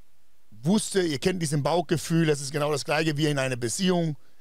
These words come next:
Du weißt, du bist nicht glücklich, du bist nicht glücklich mit dieser Frau. Du musst davon,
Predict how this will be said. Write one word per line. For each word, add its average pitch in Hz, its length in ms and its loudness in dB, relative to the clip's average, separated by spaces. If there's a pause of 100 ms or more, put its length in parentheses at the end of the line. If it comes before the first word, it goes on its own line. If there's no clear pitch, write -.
(340)
Du 123 140 -6
weißt, 165 320 2
du 151 60 0
bist 180 280 2
nicht 175 160 2
glücklich, 175 560 0 (360)
du 135 80 -6
bist 180 220 0
nicht 170 140 0
glücklich 170 380 2
mit 143 140 2
dieser 131 180 0
Frau. 185 420 2 (1400)
Du 147 80 2
musst 156 260 4
davon, 147 540 2